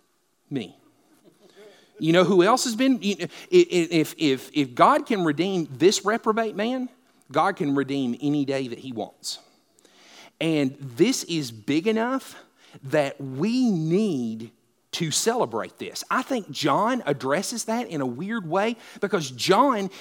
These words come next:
is where you find a mention of Jesus being in Jerusalem during the Festival of Lights, which is Hanukkah. And Hanukkah is, is not commanded. But if you go back and you look at the story of what happened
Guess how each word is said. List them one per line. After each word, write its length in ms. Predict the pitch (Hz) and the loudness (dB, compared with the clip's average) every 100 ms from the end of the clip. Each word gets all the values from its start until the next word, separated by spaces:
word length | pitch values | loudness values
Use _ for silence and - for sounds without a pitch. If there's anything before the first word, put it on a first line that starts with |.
| - | -4
is 160 | 185 151 | -2 4
where 180 | 185 208 | 6 6
you 200 | 180 175 | 2 0
find 320 | 180 185 156 | 2 2 0
a 20 | |
mention 560 | 143 170 247 - 160 156 | 0 0 0 0 -4 0
of 220 | 151 131 | 2 2
Jesus 480 | 113 175 220 175 160 | -2 -2 -2 -4 -4
being 320 | - 185 156 | -2 0 0
in 120 | 147 135 | 0 0
Jerusalem 680 | 135 131 214 208 156 135 | 0 2 2 2 0 -2
during 200 | 139 139 | -2 -2
the 60 | 127 | -4
Festival 480 | - 143 - 120 127 | -4 -4 -4 -4 -4
of 100 | 139 | -2
Lights, 460 | 214 233 131 - | 0 0 -4 -8
which 160 | - 185 | -8 -6
is 80 | - | 0
Hanukkah. 420 | 320 311 - - - _ _ _ _ - - - - | 0 0 -8 -16 -20 _ _ _ _ -20 -20 -10 -2
And 260 | 175 156 | -2 -2
Hanukkah 640 | - 208 254 370 - 143 147 - - 185 | 0 4 4 4 -2 -2 -2 -10 -8 0
is, 500 | 196 180 - - - | 0 2 -2 -4 -4
is 160 | 180 160 | -2 4
not 320 | 165 254 - | 6 6 2
commanded. 680 | 240 214 262 339 - - - _ _ _ _ _ _ - | 2 2 2 0 -4 -12 -20 _ _ _ _ _ _ 2
But 300 | 175 190 180 | 6 6 4
if 160 | 170 | -2
you 100 | 208 | -2
go 220 | 269 214 196 | 2 4 4
back 340 | 170 247 - | 2 -2 -4
and 140 | 143 | -4
you 180 | 139 226 | -2 -2
look 460 | 143 139 247 240 - | -2 2 4 4 0
at 200 | 160 151 | -10 -8
the 100 | 117 | -4
story 720 | - - - 240 277 143 117 | -2 0 2 2 4 2 0
of 180 | 113 117 | -6 -2
what 240 | 185 190 | 2 2
happened 840 | - 233 240 302 - - - - | 0 -4 -2 -2 -4 -14 -14 -20